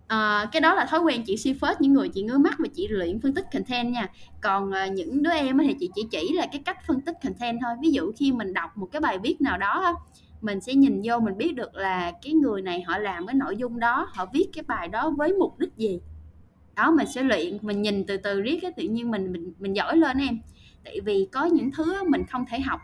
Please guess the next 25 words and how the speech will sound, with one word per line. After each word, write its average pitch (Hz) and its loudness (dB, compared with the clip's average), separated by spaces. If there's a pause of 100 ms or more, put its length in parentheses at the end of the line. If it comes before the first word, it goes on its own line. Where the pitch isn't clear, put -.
được 185 -6
ở 208 -8
những 233 -4
khóa 320 -2
học. 233 -6 (1080)
Mình 208 -4
chỉ 285 0
học 277 -2
được 190 -6
trong 240 -2
thực 226 -14
tế 269 2
thôi. 262 0 (320)
Thế 311 -4
là 220 2
mình 185 0
sẽ 233 -6
xem 233 -4
ai 220 -2
mà 190 -4
làm 180 -4
nội 180 -4
dung 233 0
hay 240 -2
á, 269 -2